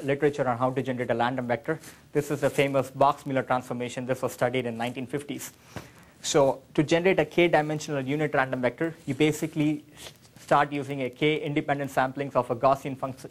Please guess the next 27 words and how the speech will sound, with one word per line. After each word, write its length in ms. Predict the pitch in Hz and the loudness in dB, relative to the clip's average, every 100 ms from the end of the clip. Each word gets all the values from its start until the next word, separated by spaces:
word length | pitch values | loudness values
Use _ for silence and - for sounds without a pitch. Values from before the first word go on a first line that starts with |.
| - | -2
function 340 | 139 139 156 135 | 0 0 -2 0
with 220 | 123 - - - | -2 -4 -14 -2
mean 240 | 147 139 | 0 0
zero 240 | 127 135 | 0 0
and 140 | 127 120 | 0 0
variance 340 | 127 131 123 | 0 -2 -2
one, 240 | 123 117 135 - | -2 -2 -4 -4
variance 320 | 139 139 139 - | 0 0 0 -2
one. 280 | 113 147 - _ - - - - - - - - | -2 -2 -8 _ -16 -12 -12 -14 -20 -20 -10 0
And, 540 | 123 123 123 123 120 | 2 2 0 -2 0
uh, 260 | 120 117 120 - - _ _ - - - - - - - - - - - - - - - | 2 2 -2 -10 -20 _ _ -20 -20 -20 -20 -20 -20 -20 -20 -18 -16 -16 -20 -20 -14 0
this, 360 | 170 170 - - | 2 2 -4 -4
this 220 | 170 175 | -2 2
formula 540 | - 160 160 143 143 - _ _ _ _ - | 4 4 4 2 0 -2 _ _ _ _ -6
gives 240 | 135 151 147 | 0 2 2
a 80 | |
random 340 | 131 135 147 131 | 4 4 2 2
vector 360 | 127 - 156 - | 2 2 -4 0
for 240 | - 131 127 - | 2 2 0 -6
linear 380 | 143 156 156 143 - 151 | -2 0 0 0 -2 0
random 280 | 143 143 135 | 0 0 -2
generators 600 | 135 147 143 147 139 - - _ | 0 0 0 -2 -4 -10 -20 _
x 220 | 147 139 147 | -4 -2 -2
one 140 | 135 | -2
and 100 | 120 | -2
x 180 | 120 - | -4 -8
two. 160 | 127 | -12